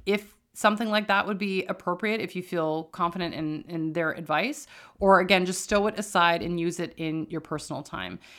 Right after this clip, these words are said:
It's always better to err a little bit more conservative than not, depending on your work environment. You know, if you're in a fashion forward, uh, or, like, progressive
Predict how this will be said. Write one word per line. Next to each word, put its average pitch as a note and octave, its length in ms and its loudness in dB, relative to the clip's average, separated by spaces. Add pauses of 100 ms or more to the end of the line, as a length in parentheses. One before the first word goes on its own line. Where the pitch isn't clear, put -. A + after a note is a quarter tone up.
(120)
It's F#3 160 -4
always G#3 260 4
better F#3+ 320 4
to E3+ 580 -2 (220)
err F#3+ 160 6
a G3 60 4
little F#3+ 180 2
bit F#3 160 -4
more E3+ 200 0
conservative E3+ 760 -4
than D#3 460 0 (280)
not, F3+ 460 0
depending G#3+ 580 0
on G3 200 -2
your F#3+ 100 0
work E3 220 -2
environment. F3 420 2
You F#3 80 -2
know, F3 80 2
if E3+ 100 -6
you're G3 160 0
in F#3+ 80 4
a E3+ 240 2 (280)
fashion G3+ 440 4
forward, F3+ 640 4 (840)
uh, F3+ 240 10
or, G3 120 6
like, F3+ 200 2
progressive F3+ 880 2